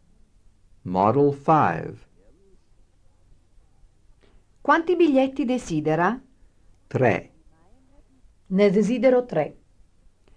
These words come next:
Speaker 2: Quante lingue parla?
Speaker 1: Due.
Speaker 3: Ne parlo due.
Speaker 2: Quanti attaccapanni volete?
Speaker 1: Quattro.
Speaker 3: Ne vogliamo quattro.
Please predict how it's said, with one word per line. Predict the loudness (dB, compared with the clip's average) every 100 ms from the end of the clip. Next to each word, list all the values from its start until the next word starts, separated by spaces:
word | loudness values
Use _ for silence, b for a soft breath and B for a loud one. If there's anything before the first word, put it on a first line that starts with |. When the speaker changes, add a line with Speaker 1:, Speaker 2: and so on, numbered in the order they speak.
| _ _ -2
Speaker 2:
Quante | 0 0 0
lingue | 0 0 0 0
parla? | 0 -4 -4 -6 -10 -10 -14 _ _ _ _ _
Speaker 1:
Due. | -12 -2 0 0 -2 -6 -10 _ _ _ _ _ _ _ _ _ -20 _ _ _ _ _ _ _ _ _ _ _ _ -20 _ _ _ _ -20 _ _ -6
Speaker 3:
Ne | -4
parlo | 2 2 2 0
due. | 0 -4 -8 -12 -20 _ _ _ _ _ _ _ _ _ _
Speaker 2:
Quanti | 0 0 2 0
attaccapanni | 0 0 0 2 2 2 2
volete? | 2 2 0 -2 -4 -4 -6 -16 _ _ _ _ -20 -12
Speaker 1:
Quattro. | -2 -2 -2 -12 -14 -10 -8 -10 -18 _ _ _ _ _ _ _ -20 _ _ _ _ _ _ _ _ _ _ _ _ _ _ _ _ _ -20 _ -20 -18 -6
Speaker 3:
Ne | 0
vogliamo | 2 2 4 2 0
quattro. | 0 -2 -2 -8 -12 -12